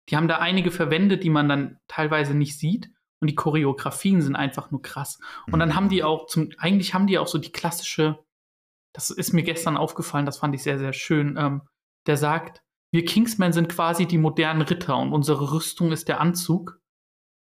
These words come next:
Speaker 2: Mhm.
Speaker 1: Und am Ende rettet der Typ einfach quasi auch noch eine Prinzessin aus einem Verlies.
Speaker 2: Ach, das
Speaker 1: Ich
Speaker 2: ist
Speaker 1: weiß
Speaker 2: schön.
Speaker 1: nicht. <laughs>
Speaker 2: Das ist schon richtig witzig. Und das ist, das,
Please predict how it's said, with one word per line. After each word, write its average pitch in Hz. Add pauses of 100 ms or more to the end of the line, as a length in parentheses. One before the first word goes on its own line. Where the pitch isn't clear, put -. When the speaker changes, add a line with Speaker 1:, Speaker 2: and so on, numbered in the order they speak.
(160)
Speaker 2:
Mhm. 98
Speaker 1:
Und 147
am 147
Ende 156
rettet 170
der 151
Typ 208
einfach 143
quasi 151
auch -
noch 156
eine 156
Prinzessin 175
aus 156
einem 165
Verlies. 160 (720)
Speaker 2:
Ach, -
das - (240)
Speaker 1:
Ich 160
Speaker 2:
ist 117
Speaker 1:
weiß 190
Speaker 2:
schön. 170
Speaker 1:
nicht. 190
<laughs> 330 (1200)
Speaker 2:
Das 110
ist 98
schon 85
richtig -
witzig. 90
Und 98
das 110
ist, 110
das, 110